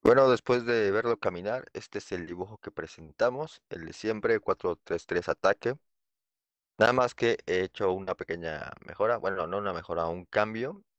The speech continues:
Aprovechando que Cavani es jugador premium y se linkea solo, pues bueno, hemos decidido ponerlo en, en esta plantilla,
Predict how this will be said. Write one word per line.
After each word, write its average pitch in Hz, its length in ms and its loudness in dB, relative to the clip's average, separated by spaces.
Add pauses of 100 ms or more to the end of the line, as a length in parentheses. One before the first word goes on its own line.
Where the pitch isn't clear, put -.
Aprovechando 101 580 -4
que 90 160 -4
Cavani 90 460 0
es 87 600 -6
jugador 85 300 -4
premium 110 460 -2
y 87 80 -16
se - 120 -14
linkea 85 440 -6
solo, 104 480 -4
pues - 120 -20
bueno, - 220 -8
hemos 82 380 -10
decidido 82 580 -6 (100)
ponerlo 80 360 -6
en, - 340 -12 (460)
en 165 120 -8
esta 80 200 -2
plantilla, 117 500 0